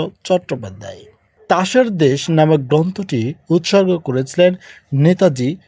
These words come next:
সুভাষচন্দ্র বসুকে এবং বসন্ত গ্রন্থটি কাজী নজরুল ইসলামকে উৎসর্গ করেছিলেন। পূরবী এই গ্রন্থটি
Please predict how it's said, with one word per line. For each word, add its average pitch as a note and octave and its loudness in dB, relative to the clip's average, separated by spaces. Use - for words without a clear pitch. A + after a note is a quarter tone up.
সুভাষচন্দ্র E3 0
বসুকে C3 -6
এবং G3 2
বসন্ত A3 0
গ্রন্থটি D#3+ -2
কাজী E3 -2
নজরুল D3+ -4
ইসলামকে A#2+ -6
উৎসর্গ E3+ 2
করেছিলেন। G#2+ -6
পূরবী G3+ 4
এই A3+ 4
গ্রন্থটি D#3 -2